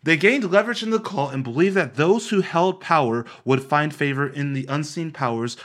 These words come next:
of the now dying world. Those who opposed the false prophets remained true to the Lord of Light and would go into hiding, waiting for relief from these dark times.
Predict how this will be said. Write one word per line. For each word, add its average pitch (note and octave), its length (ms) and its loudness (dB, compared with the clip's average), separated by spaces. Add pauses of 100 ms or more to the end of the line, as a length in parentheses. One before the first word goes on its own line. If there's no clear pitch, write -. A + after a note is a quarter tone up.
of B2 140 -6
the B2 80 -2
now A#2 240 -2
dying A2+ 340 -6
world. G#2+ 380 -4 (300)
Those F3 240 2
who A3+ 100 -2
opposed F#3+ 400 0
the G3 40 -4
false G3 300 -6
prophets B2 480 -8
remained C3+ 360 -4
true E3 320 -2
to E3+ 120 -10
the D#3 80 -10
Lord C#3+ 240 -4
of D#3 100 -12
Light A#2 340 -6 (520)
and C#3 240 0
would B2+ 460 -4
go E3+ 180 4
into G3 180 0
hiding, B2 480 -2 (240)
waiting E3 360 0
for D#3 180 -6
relief B2 420 -6 (160)
from A#2+ 220 -8
these A#2 180 -8
dark A2 280 -10
times. G2 500 -6